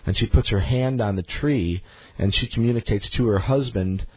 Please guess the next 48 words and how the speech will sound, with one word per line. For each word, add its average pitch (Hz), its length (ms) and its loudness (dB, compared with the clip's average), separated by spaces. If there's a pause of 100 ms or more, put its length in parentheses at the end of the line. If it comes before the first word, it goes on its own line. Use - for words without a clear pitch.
(240)
wherever 101 300 2
he 147 240 0
might 95 280 0
be, 98 280 2
uh, 95 80 2
off 98 300 -2
hunting 101 460 -2
or 90 80 0
whatever, 92 440 0 (340)
and 104 160 0
she 113 120 0
does 110 260 2
it 98 100 -6 (140)
through 127 260 2
this 95 180 0 (140)
tree, 127 560 0
<laughs> - 0 -
right? 104 400 0 (460)
And, 110 380 2 (340)
and 120 160 0
they 117 120 2
ask 127 280 -2
her, 127 100 -2
"Well, 113 300 -2 (720)
how, 135 380 -2
how 147 240 0
is 139 160 0
it 123 80 -4
that 123 100 0
you 117 100 -2
use 120 320 2
the 107 120 -2
tree 135 600 -2 (340)
to 92 300 0
communicate 98 480 0
with 92 140 -2
your 85 120 0
husband?" 90 420 -2 (260)
And 107 140 0
she 123 100 2
says, 113 260 -2 (400)
"Well, 135 120 4
because 120 280 0
I 117 120 2
don't 117 160 0
have 110 160 0
a - 40 -6
telephone." - 760 -4